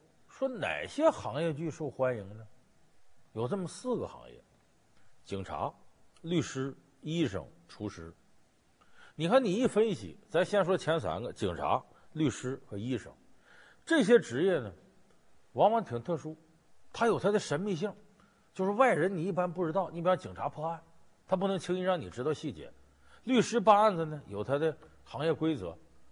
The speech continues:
呃，医生呢，那不用问了，咱们有病瞧大夫去，大夫说什么是什么，因为你跟人掰不起。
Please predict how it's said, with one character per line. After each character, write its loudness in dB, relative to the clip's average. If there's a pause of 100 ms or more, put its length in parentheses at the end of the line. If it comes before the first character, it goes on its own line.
(200)
呃， 4
医 4
生 2
呢， -6
那 -8
不 -2
用 4
问 6
了， -2
咱 2
们 -4
有 -2
病 -2
瞧 0
大 6
夫 -2
去， -4
大 4
夫 2
说 2
什 0
么 -6
是 -6
什 -8
么， -18 (220)
因 -2
为 -2
你 -4
跟 4
人 4
掰 8
不 4
起。 -10